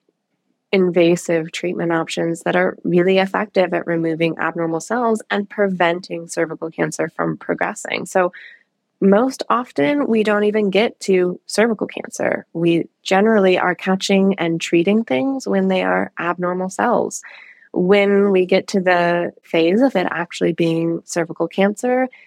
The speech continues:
depending on how progressed it is, depending on how far cancer has spread, all of that is going to impact sort of the efficacy of our treatments. But generally, we are able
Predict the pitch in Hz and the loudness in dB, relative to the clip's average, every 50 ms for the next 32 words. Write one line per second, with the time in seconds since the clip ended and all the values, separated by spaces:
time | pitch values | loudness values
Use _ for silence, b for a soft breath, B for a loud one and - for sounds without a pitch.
0 | b b b - - 180 170 - 185 170 165 165 170 165 165 160 160 160 165 - | b b b -4 -2 -2 -2 0 0 2 2 2 2 2 2 0 0 -2 -2 -4
1 | - - 165 160 160 156 156 156 156 160 156 156 196 - - 196 175 - - 165 | -4 -2 0 0 0 0 0 0 0 0 -2 -4 -4 -6 -2 -2 -2 0 0 -2
2 | 170 185 - - - 226 233 262 277 285 285 - - - 175 - 175 165 165 165 | -2 -4 -6 -2 -2 2 4 4 4 4 2 -2 -4 -4 -4 -2 -2 -2 -2 0
3 | 160 165 165 165 - - 165 160 160 160 - 170 160 160 160 156 160 _ - 170 | 0 -2 -2 -2 -2 -2 -2 -2 -2 -2 -2 0 0 2 0 -2 -4 _ -4 -4
4 | 160 160 - - 165 170 170 170 - - - - 226 226 226 226 220 - B B | -4 -4 -2 -4 -4 -4 -4 -6 -6 -6 -2 0 2 4 4 2 0 -2 B B
5 | B B B B - 196 196 208 190 196 185 180 180 170 - - 170 170 165 - | B B B B 0 0 0 0 -2 -2 -4 -4 -4 -6 -6 -6 -6 -6 -6 -6
6 | - - 170 165 - - 165 156 151 - - - b b b b b b - - | -6 -4 -4 -4 -2 -2 -2 -2 -2 -4 -12 -20 b b b b b b -8 -6
7 | 165 156 160 156 156 - 147 - 170 - - 165 - 160 - - 165 - - 165 | -2 -2 -2 -2 -2 -4 -4 -2 -2 -2 -4 -2 -2 -2 -2 -2 -6 -2 0 0
8 | 160 156 - - - 185 - - - 135 - - - - - b b b b - | 0 -2 -4 -4 -4 -2 -2 -2 -4 -4 -6 -8 -16 -18 -18 b b b b -6
9 | 151 - - - 175 175 175 180 175 175 180 175 175 170 170 165 165 165 160 160 | -6 -2 0 0 2 2 2 0 0 0 0 0 0 0 -2 -2 0 0 0 2
10 | 160 160 156 - - 170 160 160 165 160 160 160 | 0 0 -2 -2 0 0 0 0 0 0 0 0